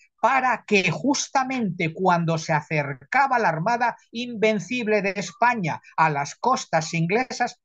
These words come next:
provocara una tormenta. Curiosamente, yo que creo mucho también en lo sobrenatural, curiosamente la historia nos dice que una tormenta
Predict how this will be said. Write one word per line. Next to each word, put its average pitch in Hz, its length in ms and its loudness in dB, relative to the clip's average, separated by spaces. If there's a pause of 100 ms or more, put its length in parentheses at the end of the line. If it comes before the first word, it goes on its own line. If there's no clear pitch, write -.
provocara 180 640 2
una 220 240 -2
tormenta. 156 640 -4 (280)
Curiosamente, 233 840 0
yo 214 160 2
que 226 160 0
creo 220 220 2
mucho 220 400 0
también 175 400 0
en 151 80 2
lo 139 80 -2
sobrenatural, 143 800 0 (840)
curiosamente 208 840 -2
la 160 80 0
historia 185 380 -2
nos 202 200 -2
dice 185 400 -6
que 156 120 0
una 220 480 0 (120)
tormenta 151 1000 0